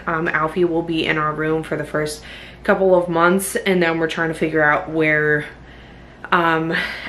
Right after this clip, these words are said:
Alfie's gonna go. <laughs> We live in a three bedroom,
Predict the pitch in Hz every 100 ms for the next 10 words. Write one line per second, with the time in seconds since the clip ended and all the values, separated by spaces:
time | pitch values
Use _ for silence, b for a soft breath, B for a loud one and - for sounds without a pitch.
0 | - 175 170 190 185 165 156 160 156 151
1 | 160 240 311 - - 214 - - - -
2 | - - 220 202 202 196 190 185 190 196
3 | 196 190 175 175 175 175 175